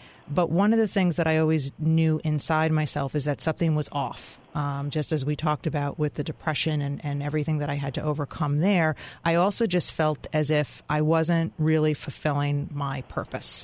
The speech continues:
Um, it, it was doing good work. I was good at what I did, but it just didn't feel like it was connected.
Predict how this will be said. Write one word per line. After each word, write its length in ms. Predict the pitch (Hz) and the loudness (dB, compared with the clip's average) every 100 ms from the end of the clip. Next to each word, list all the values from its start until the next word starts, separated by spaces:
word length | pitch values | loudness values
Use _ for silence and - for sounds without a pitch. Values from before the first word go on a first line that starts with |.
| - | -4
Um, 420 | 139 139 135 143 - | -4 -4 -4 -6 -4
it, 160 | 147 - | -6 -6
it 200 | - 135 | -10 -10
was 140 | 160 135 | -10 -6
doing 320 | 160 143 139 | -4 -2 -2
good 220 | 147 139 | -4 -2
work. 360 | 180 214 208 - | 0 2 2 -2
I 140 | 143 | -6
was 160 | 139 139 | -4 -2
good 140 | 143 | -2
at 100 | 139 | -2
what 160 | 139 143 | 0 -2
I 120 | 143 | -2
did, 420 | 135 180 175 170 - - - - | 0 2 2 2 -4 -14 -20 -6
but 80 | 165 | -2
it 180 | 151 - | -2 0
just 400 | - 190 - - | 0 2 0 0
didn't 360 | 170 165 160 - | 0 2 0 0
feel 240 | 151 147 | -2 0
like 220 | 139 - | 0 -4
it 100 | 151 | -6
was 160 | 139 - | -8 -8
connected. 600 | - 143 135 - 131 | -6 -6 -6 -8 -8